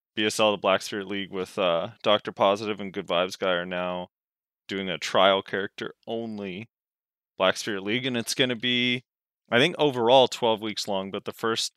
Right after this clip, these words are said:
portion is just one v ones, and it's four weeks long, starting next Friday. I don't know if the second set of signups are full. The first sixty-four man bracket filled up. The second bracket might still need some people, but I'm really excited to see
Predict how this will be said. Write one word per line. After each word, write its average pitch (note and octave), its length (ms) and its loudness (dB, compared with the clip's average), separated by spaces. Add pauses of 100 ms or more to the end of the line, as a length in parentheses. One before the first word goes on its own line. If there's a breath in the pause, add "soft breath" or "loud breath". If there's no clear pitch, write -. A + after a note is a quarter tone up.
(420)
portion A2+ 440 -4
is G2 220 -4
just - 240 -8
one G2+ 220 -4
v F#2+ 140 -8
ones, F#2+ 420 -8
and G2+ 120 -8
it's G2+ 140 -10
four A#2 240 -4
weeks A2+ 300 -6
long, A2 320 -4 (520 loud breath)
starting G#2+ 460 2
next G2+ 220 -4
Friday. G2+ 380 4 (300)
I G2+ 120 4
don't B2 200 0
know A#2+ 200 -4
if A2 80 -10
the G2+ 120 -6
second G2+ 520 -4
set G2+ 160 -4
of F#2+ 80 -6
signups F#2 400 -6
are F#2 40 -12
full. G2 280 -6
The F#2+ 80 -10
first - 320 -6 (160)
sixty-four G2+ 560 -10
man F#2+ 200 -6
bracket F2+ 360 -2
filled F#2 240 -8
up. B2+ 220 4 (580)
The G2 60 -8
second G2 360 -4
bracket F#2+ 480 0 (340)
might F#2 300 -6
still G2 260 -6
need F#2 280 -8
some E2+ 160 -12
people, G#2+ 340 -8
but F2 320 -4 (800)
I'm A2+ 240 4
really E3 180 4
excited B2 480 2
to G2 80 -10
see F#2+ 720 -4